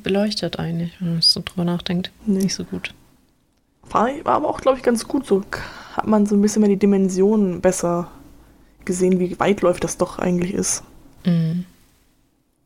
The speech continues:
Speaker 2: Und ich glaub, sie hatten da auch irgendwie nichts dran verändert, ne? Das war eigentlich so eine natürliche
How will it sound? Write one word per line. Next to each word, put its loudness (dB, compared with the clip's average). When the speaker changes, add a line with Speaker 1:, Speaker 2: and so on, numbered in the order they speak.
Speaker 2:
Und 4
ich 0
glaub, 0
sie 0
hatten 2
da 4
auch 0
irgendwie 4
nichts 0
dran 2
verändert, 2
ne? 2
Das 2
war 2
eigentlich 0
so 0
eine 4
natürliche 0